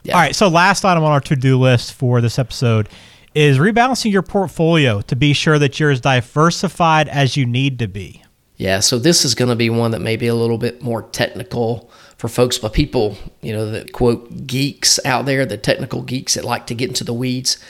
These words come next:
Speaker 1: they might, might like this, or, you know, we can debate these things. And it's a lot of fun for some people, but, you know, as we talked about it before, the, the stock market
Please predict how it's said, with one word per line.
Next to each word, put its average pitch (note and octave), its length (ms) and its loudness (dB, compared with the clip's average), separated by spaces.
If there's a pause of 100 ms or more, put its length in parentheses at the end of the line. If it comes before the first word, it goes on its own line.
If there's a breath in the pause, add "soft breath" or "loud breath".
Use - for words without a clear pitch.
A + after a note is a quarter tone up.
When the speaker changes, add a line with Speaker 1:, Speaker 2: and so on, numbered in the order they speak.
(120)
Speaker 1:
they D#3+ 100 2
might, C3+ 400 0
might B2 280 -2
like B2+ 280 -2
this, B2 300 -2
or, - 240 -10
you B2 100 -10
know, A2 80 -8
we A2+ 140 -8
can A#2 160 -8
debate A2+ 380 -6
these A2 240 -4
things. - 380 -8
And C#3 220 -6
it's D#3 140 -2
a C#3+ 60 2
lot A#2 160 2
of A2 80 -8
fun A#2+ 160 -4
for - 100 -12
some - 200 -4
people, A#2 260 -8
but, C3+ 240 -6 (400 loud breath)
you C#4 80 -2
know, C#3+ 340 4
as D3 180 -2
we D3+ 80 -2
talked C#3 360 0
about A2+ 260 -2
it - 80 -10
before, G2+ 340 -8
the, - 220 -12
the - 120 -12
stock - 300 0
market A#2+ 320 -4